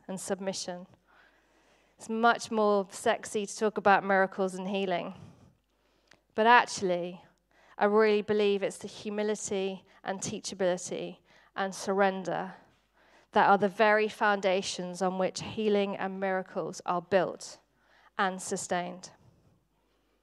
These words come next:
Nowadays, we expect instant rewards. We rarely accept challenges that will take hard work or dedication or commitment, or where we have to obey or we have to be humble.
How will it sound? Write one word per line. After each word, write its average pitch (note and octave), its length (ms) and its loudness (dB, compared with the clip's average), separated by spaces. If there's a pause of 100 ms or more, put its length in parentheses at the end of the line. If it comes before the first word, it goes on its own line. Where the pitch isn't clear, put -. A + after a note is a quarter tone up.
(880)
Nowadays, A#3+ 640 8
we A3+ 100 6
expect - 560 2
instant A3+ 480 -2
rewards. F3 600 -2 (840)
We G#3 120 -6
rarely A#3+ 640 4
accept - 460 -4
challenges G#3 600 -4
that - 180 -6
will G3+ 140 -4
take - 440 -6
hard G#3 380 0
work F#3 460 0 (420)
or F#3 100 -2
dedication F#3+ 960 -4
or F#3+ 140 2
commitment, F#3 720 -8 (800)
or G#3 160 4
where G3+ 220 6
we G3+ 120 0
have G3+ 280 -6
to F#3 140 -4
obey F#3 600 -2 (640)
or F3+ 100 -6
we F3+ 100 -4
have F#3 260 -8
to - 80 -20
be G3 160 -12
humble. F#3+ 520 -12